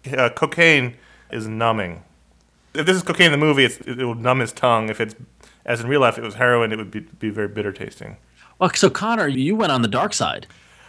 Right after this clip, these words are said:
Speaker 1: I, I mentioned this m-, much earlier in the show. I'm,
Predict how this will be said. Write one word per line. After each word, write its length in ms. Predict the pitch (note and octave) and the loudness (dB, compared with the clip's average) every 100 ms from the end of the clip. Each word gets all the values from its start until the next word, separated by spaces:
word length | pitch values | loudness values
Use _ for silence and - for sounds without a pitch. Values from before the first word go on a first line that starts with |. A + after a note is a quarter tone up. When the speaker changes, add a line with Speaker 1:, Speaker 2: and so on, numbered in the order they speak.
| - - | -20 -2
Speaker 1:
I, 160 | E3 F3 | 2 2
I 80 | F3+ | 4
mentioned 300 | A#3 A#3 F#3 | 2 2 0
this 160 | - | 0
m-, 440 | C#3 C3+ C3+ D3 E3 | -2 -2 -4 -2 2
much 240 | F#3 F3+ | 2 2
earlier 220 | E3+ D3+ | 2 2
in 60 | C3 | 2
the 60 | A#2 | 0
show. 260 | D3+ C3 | 2 4
I'm, 560 | A#2 C3 E3+ D3 A2+ | 6 6 4 2 -8